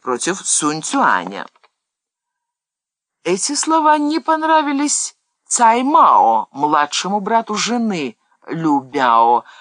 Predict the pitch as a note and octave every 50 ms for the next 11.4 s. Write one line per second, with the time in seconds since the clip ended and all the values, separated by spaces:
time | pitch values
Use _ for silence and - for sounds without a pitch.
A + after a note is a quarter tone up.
0 | - - _ - D#3 D#3 C#3+ C3+ - - - B2+ - - C4+ E4+ - - - C#4+
1 | C4 A#3 G3+ F3 C#3+ D3+ F3+ B3 C#4 A3+ C#4 C#4+ - - - - D#3 C#3 B2+ A#2+
2 | A2+ E2+ E2 - _ _ - _ _ _ _ D3 C#3 C#3 C#3+ C3 C#3 C#3+ C#3 C3
3 | - - F3+ D#3+ C3+ D3 C3 B2 A#2+ - - - B2 A#2+ - - - A#2+ B2+ A#2+
4 | A#2 A2+ - _ _ _ _ _ _ _ _ _ _ _ _ - - - C3+ C3
5 | C#3 C#3 C#3 C#3 D3+ F3 F3+ - - A3 A#3 A#3+ A#3+ A3 G#3+ G#3+ G3+ - - G3+
6 | E3 D3+ C#3+ C#3+ C#3+ C3+ - C#3 C3 - - D3 D3+ C#3+ C3 B2 C#3 C#3 D3 D3
7 | - D#3 D3+ - - C#3 C3 C3+ C#3 D3 D3+ D#3 D3 - _ _ _ _ _ _
8 | - C3+ D3+ D3 C3+ B2+ - - C#3+ C#3 C#3+ F3+ A3+ C4+ C#4 A#3 G3 D#3 C#3+ C3
9 | B2 B2+ - - D3 C3 C3+ C3+ - - D#3+ D#3+ F#3 F3 - - E3 - - C3+
10 | C#3 C#3+ D3 - - D#3+ C#3+ D#3 C#3+ - C#3 C#3+ D3+ D3+ D3+ D#3 D#3+ F3 C#4 D#4
11 | G#3+ A#2 E2 C#2+ C#2 - -